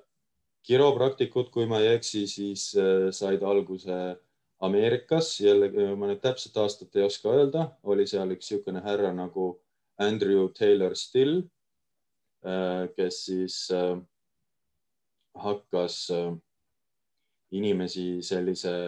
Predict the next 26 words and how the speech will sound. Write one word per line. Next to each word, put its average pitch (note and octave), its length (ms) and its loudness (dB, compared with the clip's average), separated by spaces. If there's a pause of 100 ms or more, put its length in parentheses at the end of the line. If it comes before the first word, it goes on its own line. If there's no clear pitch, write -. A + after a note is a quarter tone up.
(220)
väänamisega G2 640 -2
ravima A#2 440 2
ja F#2+ 140 -2
siis A#2 320 -8
muidugi G2+ 380 2
need G2 200 -4
põhimõtted G2+ 560 -6
olid, G2 400 -2
äh, F#2+ 220 -4 (800)
äh, G1+ 580 -10
sellised, F#2+ 680 -4
äh, F#2+ 580 2
metsiku A2 480 -2
lääne B2 300 2
põhimõtted, F2+ 640 -8 (280)
et, F2+ 300 -8 (160)
äh, F2+ 540 -2
anything G2+ 400 -4
goes. - 540 0 (640)
Et F2 220 -8
ta F#2 100 -2
lubas G2 340 0
ravida G2 400 2
kõike F2+ 760 -2
vähist G#2+ 500 -4
kuni, F2+ 580 -8